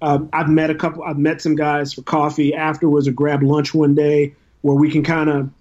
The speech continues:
I know what they're saying in front of the cameras is B S, and, you know, we'll <laughs> go on the side and, okay, this is what, what's really going down. You don't have, I don't have that opportunity anymore because of this whole thing. Everything we do is via Zoom call,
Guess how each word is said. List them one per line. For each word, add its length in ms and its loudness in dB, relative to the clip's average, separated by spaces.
I 100 -2
know 200 2
what 160 2
they're 120 0
saying 340 0
in 100 0
front 200 0
of 80 0
the 60 0
cameras 440 0
is 120 -4
B 280 2
S, 420 -2
and, 440 0
you 80 0
know, 200 0
we'll 360 0
<laughs> 400 -14
go 180 2
on 100 0
the 60 2
side 520 -2
and, 220 -4
okay, 280 -4
this 280 -4
is 140 -2
what, 260 0
what's 220 -4
really 260 2
going 280 2
down. 400 0
You 140 0
don't 180 2
have, 280 0
I 80 -2
don't 140 -2
have 100 -2
that 120 0
opportunity 640 -4
anymore 320 -18
because 440 0
of 340 0
this 160 -2
whole 180 2
thing. 240 -2
Everything 360 0
we 80 4
do 400 2
is 160 0
via 180 0
Zoom 300 2
call, 280 -10